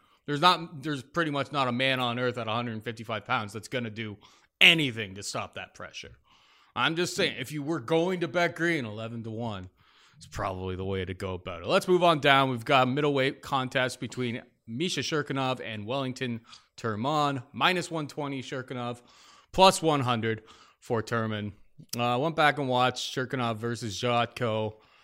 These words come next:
Wasn't a great performance. I wonder how the weight cut was going down to a hundred and eighty-five pounds for the first time in that matchup, uh, for Misha. This seems like a pretty good matchup for him, though. Wellington Turman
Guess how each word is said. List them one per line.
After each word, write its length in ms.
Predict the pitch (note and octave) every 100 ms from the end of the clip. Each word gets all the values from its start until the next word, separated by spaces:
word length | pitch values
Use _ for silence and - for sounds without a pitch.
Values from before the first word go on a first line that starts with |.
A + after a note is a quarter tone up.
| _ - _ -
Wasn't 320 | G#3 F#3+ E3+
a 40 |
great 260 | A#2+ C#3 C3
performance. 680 | A#2 - B2+ A#2+ A#2+ A#2+ A#2
I 120 | D#3
wonder 400 | D3+ F#3 F3 C#3
how 480 | B2+ C3 C3 B2 G#2 - - - -
the 180 | C3 B2
weight 240 | A2+ B2
cut 240 | - B2+ A#2
was 420 | A#2+ A#2+ A2+ -
going 300 | C3+ B2 A#2+
down 220 | A2+ A#2
to 60 | A#2
a 40 |
hundred 200 | A#2 A2+
and 80 | A#2
eighty-five 360 | A2 A2 A2+ G#2
pounds 260 | A2+ A2+ -
for 80 |
the 60 | G2+
first 260 | - A2+ -
time 300 | B2+ A#2 A2+ - - - - _ -
in 180 | C3
that 200 | A#2+ A#2
matchup, 600 | A2 A#2 A2 C3+ A#2 A2 - - - -
uh, 180 | G2+
for 280 | G2+ C#3 C3
Misha. 640 | A#2+ B2 - B2+ A#2+ A2 - _ _ _ _ _ _ _ _ - _ - _
This 200 | G#3+ B3
seems 240 | A4 A#4 G4+
like 140 | G4
a 60 | F#4+
pretty 440 | - G#3 A3 B3
good 180 | A#3 G#3+
matchup 460 | A#3+ C#4 - A2
for 260 | - A#2 A2
him, 100 | G2+
though. 100 | G2
Wellington 420 | G#2 D#3 F3+ D#3
Turman 500 | C3 D#3 F3+ F3+ F#3